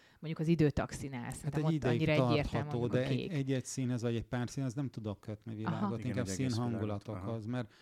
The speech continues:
Speaker 1: Mhm.
Speaker 2: ugyanaz a kék egy másikkal kombinálva meleg hangulatot ad, míg egy másik színvila-, más színekkel
Speaker 3: Hmm.
Speaker 2: meg hűvöset, tudod? Tehát, hogy
Speaker 3: De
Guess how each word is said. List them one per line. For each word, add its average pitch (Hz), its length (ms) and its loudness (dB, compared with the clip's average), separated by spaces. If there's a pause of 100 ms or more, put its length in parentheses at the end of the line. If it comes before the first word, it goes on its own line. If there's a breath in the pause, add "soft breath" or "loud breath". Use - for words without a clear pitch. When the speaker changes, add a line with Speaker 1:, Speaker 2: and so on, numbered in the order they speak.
(120)
Speaker 1:
Mhm. 165 160 -6
Speaker 2:
ugyanaz 135 300 2
a 123 80 2
kék 123 360 -4
egy 117 120 -4
másikkal 120 580 -6
kombinálva 113 720 -4
meleg 117 420 -6
hangulatot 127 680 -6
ad, 127 160 -6
míg 120 160 -6
egy 113 120 -6
másik 117 360 -6
színvila-, 120 460 -6
más 123 420 -6
színekkel 120 380 -4
Speaker 3:
Hmm. 98 120 -4
Speaker 2:
meg 120 180 -6
hűvöset, 107 520 -6
tudod? 135 260 -2
Tehát, 127 180 -4
hogy 131 120 -2
Speaker 3:
De - 60 -20